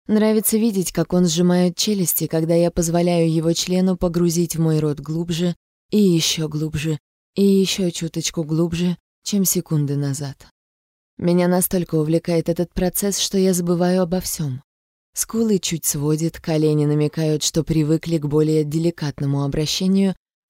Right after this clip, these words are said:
а для меня все это не имеет значения. Мне нравится видеть и пробовать его возбуждение. Мне нравится собственное возбуждение. Я не сомневаюсь, если бы он ко мне прикоснулся, даже просто провел рукой у меня между ног,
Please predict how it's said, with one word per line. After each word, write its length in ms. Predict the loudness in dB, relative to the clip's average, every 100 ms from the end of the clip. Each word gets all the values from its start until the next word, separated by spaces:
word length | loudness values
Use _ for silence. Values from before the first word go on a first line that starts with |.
| -2
а 120 | 0
для 180 | 2 2
меня 320 | 2 2 0
все 220 | -2 -2
это 240 | -2 0 2
не 260 | 4 4
имеет 360 | 4 2 0 -2
значения. 760 | -2 -2 -2 -4 -4 -6 -10 -16 _ _ _ _ 0
Мне 200 | 2 4
нравится 380 | 4 2 2
видеть 420 | 2 2 2 0 -2
и 80 | -2
пробовать 540 | 2 2 2 -2 0
его 200 | 0 2
возбуждение. 840 | 0 -2 -2 -4 -2 -2 0 -2 -4 _ _
Мне 200 | 0 2
нравится 440 | 4 2 0 0 0
собственное 680 | 0 -2 -4 -2 0 0
возбуждение. 880 | -2 -2 -4 -4 -2 -2 -2 -4 -6 -12 _ _
Я 160 | 0 2
не 140 | 2
сомневаюсь, 680 | 2 2 2 2 2 2 0
если 300 | 0 -2 0
бы 180 | 0 0 0
он 180 | -2
ко 140 | 0 0
мне 180 | 0 0
прикоснулся, 640 | -2 -2 -2 0 0 0
даже 300 | 0 0 0
просто 400 | 0 0 0 -2
провел 340 | 0 2 4
рукой 380 | 2 2 2 4
у 20 |
меня 240 | 4 4 4
между 340 | 2 2 2
ног, 300 | 2 2 -2